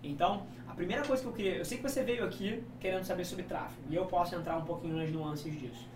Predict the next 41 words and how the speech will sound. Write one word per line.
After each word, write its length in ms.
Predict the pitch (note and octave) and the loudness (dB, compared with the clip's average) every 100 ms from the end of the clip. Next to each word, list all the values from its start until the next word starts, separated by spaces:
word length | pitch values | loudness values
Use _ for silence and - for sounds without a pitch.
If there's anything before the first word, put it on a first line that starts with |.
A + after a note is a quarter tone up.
| - - - | -14 -12 -8
Agora, 380 | D3+ D#3 C#3 - - - | -2 0 0 -2 -10 -8
eu 80 | D#3 | -4
queria 200 | D3+ F3+ | 2 2
só 140 | F#3+ G#3 | 2 0
fazer 180 | B3 | 0
uma 200 | A3+ F#3 | 0 0
aspas 280 | G#3 - D#3+ | 0 0 0
muito 300 | D#3 F#3 - | 0 0 -2
grande, 560 | D#3+ D#3+ D3+ - - - - - - - | 0 2 2 -2 -8 -12 -12 -12 -12 -10
porque 220 | - F3 | -6 0
a 80 | C3+ | 0
quantidade 720 | - F#3 A3+ A#3 G#3+ G#3 - | 0 -2 -2 0 4 4 2
de 60 | G3 | -2
negócios 520 | F#3 D#3+ D3+ - - | -2 0 0 0 -6
que 80 | E3 | -6
tá 120 | E3 | -4
entubando 680 | F3 - D#3+ D#3+ F3 A3+ A3+ | -4 -4 0 2 2 0 -2
dinheiro 260 | A3 G3+ | -2 -2
em 80 | G3+ | -4
tráfego, 440 | F#3+ E3 D3 - | -2 0 0 -2
achando 240 | D3 E3 E3 | -4 -2 -6
que 80 | E3+ | -4
tráfego 540 | E3+ E3+ - F#3+ E3+ | -2 0 0 -4 -6
soluciona 640 | - G3 F#3+ - F3 F#3 | -4 -2 -2 -2 -2 -2
todos 280 | - F#3+ G3 | 0 0 0
os 60 | - | -2
produtos, 400 | G3 F#3 F#3+ - - - - | -4 -2 -4 -8 -12 -12 -8
todos 200 | G3 F#3+ | -2 -2
os 60 | F#3+ | 0
problemas 360 | F#3+ E3 G3 F#3+ | 2 2 2 -2
do 80 | |
mundo, 240 | F#3+ D#3+ C3+ - - - - - - - | -2 -2 -4 -8 -12 -12 -12 -12 -10 -4
e 60 | F3 | 0
não 180 | F3+ | 0
tá 100 | - | 0
pensando 680 | - G3 F3 - G3+ G3 E3+ - - | 0 0 0 0 0 0 -2 -6 -2
tanto 440 | F#3+ F#3+ F#3+ D3+ - - - - - - | 2 2 0 -4 -6 -10 -12 -14 -12 -2
produto 500 | - D#3+ G#3+ A#3 - | 2 2 0 -2 -2
quanto 260 | F3 E3+ - | -2 -2 -2
pensa 260 | E3+ D#3 | -4 -4
tráfego, 400 | - E3 - - | 0 2 2 -2